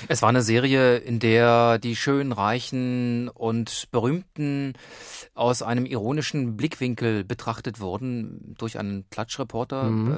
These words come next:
Speaker 1: Damals war das Franz Xaver Krötz.
Speaker 2: Ja.
Speaker 1: Diesmal spielt dieser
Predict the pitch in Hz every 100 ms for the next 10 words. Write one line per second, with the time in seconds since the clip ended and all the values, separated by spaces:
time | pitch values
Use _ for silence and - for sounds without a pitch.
0 | - 101 101 110 - 104 104 - - -
1 | - - - 110 113 113 104 107 - -
2 | - 139 - - 98 104 - - - _
3 | _ _ _ - 139 175 160 - - 127
4 | 143 156 - - - 139 131 131 127 123
5 | 120 117